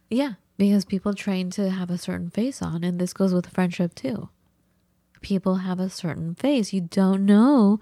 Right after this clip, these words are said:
what they're truly like until you step into the fire, or, like, there is a fire or something. You see their true nature. When they're tired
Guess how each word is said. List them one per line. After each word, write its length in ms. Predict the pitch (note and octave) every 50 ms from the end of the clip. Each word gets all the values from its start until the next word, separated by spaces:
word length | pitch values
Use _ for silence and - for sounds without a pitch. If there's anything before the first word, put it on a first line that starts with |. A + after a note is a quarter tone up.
| - _ _ _ _ _ _
what 200 | - G3+ G3+ F#3+
they're 160 | G3+ G3+ G3 F#3
truly 380 | - - G#3 G3+ F#3+ F3+ F3+
like 320 | E3+ E3+ F#3 G#3 A3+ G#3+ -
until 320 | F3 E3 E3 - F3 E3
you 400 | E3 D#3+ E3 D#3+ D#3+ D#3+ E3+ F3 - _ _ _ _ _ _ _ _ _ _ _
step 360 | _ - - - G3 F#3 - -
into 200 | F3+ E3+ F#3 F3+
the 120 | F3 E3
fire, 540 | D#3+ - _ - E3 D#3+ E3 E3+ E3 D3+ D3 D3
or, 140 | D3 D#3 E3+ F3
like, 340 | F3 F3 F3+ F3+ E3+ -
there 180 | - E3 D#3+ E3
is 140 | F3 F#3 F3+
a 80 | E3+
fire 460 | D#3+ - - D3+ D3 D3 D3+ D3 E3 F3+
or 40 | D3+
something. 560 | D3+ - D#3 D#3 D#3 - - - - E3+ F#3 - _ _ _ _
You 300 | G3 F#3 F#3+ F#3 F3+ F3
see 400 | - - - - G3 F3 D#3+ D#3+
their 260 | D#3+ E3 D#3+ D#3 D3+ - _ _ _
true 540 | - - - D#3+ D#3 D#3 D#3 D3+ D#3 E3 - _ _ -
nature. 480 | D#3 D#3 D3 D#3+ - - D#3+ C#3 - -
When 300 | - F3 F#3 D#3 E3 F3+
they're 220 | F3+ F3+ F#3 F#3+
tired 840 | F#3+ - - - F#3 F3+ F3+ F#3+ F#3+ G3 G3 G3 G3+ G3+ G3 G3